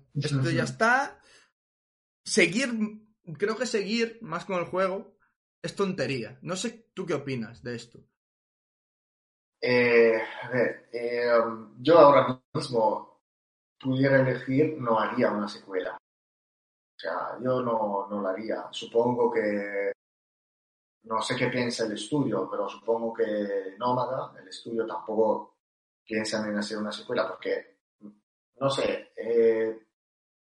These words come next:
Speaker 2: no es, no puede seguir, no es un Last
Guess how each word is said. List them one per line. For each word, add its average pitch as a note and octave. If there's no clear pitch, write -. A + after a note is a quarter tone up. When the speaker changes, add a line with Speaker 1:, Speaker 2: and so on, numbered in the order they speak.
Speaker 2:
no C3+
es, D#3
no C3+
puede D3+
seguir, A2
no A2
es A#2+
un A2+
Last -